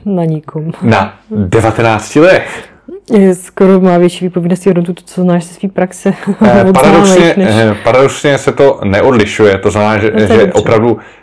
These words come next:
Speaker 2: nejenom kvalitativní, ale možná i kvalitní výzkum. Takže oni identifikovali čtyři hlavní témata, který otci řešej.
Speaker 1: Mhm,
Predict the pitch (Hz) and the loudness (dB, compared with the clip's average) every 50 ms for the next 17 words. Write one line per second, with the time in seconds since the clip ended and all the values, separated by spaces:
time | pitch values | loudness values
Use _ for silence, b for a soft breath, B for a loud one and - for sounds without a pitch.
0 | B _ - 101 104 113 127 127 - - 101 95 95 95 107 107 127 123 - 131 | B _ -4 -2 -2 0 0 -2 -2 -4 -4 -2 -2 -2 0 -2 -2 -2 -2 -4
1 | 120 123 127 123 - - 104 98 104 95 98 110 107 - 113 113 - 101 95 98 | -4 -4 -6 -8 -6 -6 -4 -4 -4 -2 -2 -2 -2 -2 -4 -4 -2 -2 -2 0
2 | 123 120 - 120 104 95 92 - - - 110 101 98 - B B B B B B | -2 -2 -2 -2 -2 -2 -2 -6 -6 -4 -2 -2 -2 -4 B B B B B B
3 | _ - 104 98 101 127 127 - - - - - - _ _ - 120 143 165 175 | _ -2 -2 0 0 0 -2 -2 -4 -8 -12 -16 -18 _ _ -2 0 2 2 2
4 | 170 - - - _ _ - 107 113 123 135 131 143 135 - 143 - - 135 127 | 0 -2 -6 -12 _ _ -2 -2 0 0 0 -2 -2 -2 -2 -4 -2 0 2 2
5 | 127 127 127 123 120 123 B B B _ - - - - - 165 156 160 156 131 | 4 4 2 0 -2 -4 B B B _ -10 -10 -8 -2 0 0 2 2 2 0
6 | 120 117 117 120 120 113 - 92 90 90 90 85 92 92 - - 104 101 98 - | 0 -2 -2 -4 -4 -2 -2 -2 -2 -4 -4 -4 -4 -6 -4 -4 -4 -4 -4 -6
7 | 95 - - - - 95 87 87 - - - 85 85 - _ _ 190 175 160 165 | -8 -10 -6 -6 -4 -4 -4 -6 -8 -8 -8 -8 -8 -10 _ _ -8 -6 -6 -6
8 | 185 | -8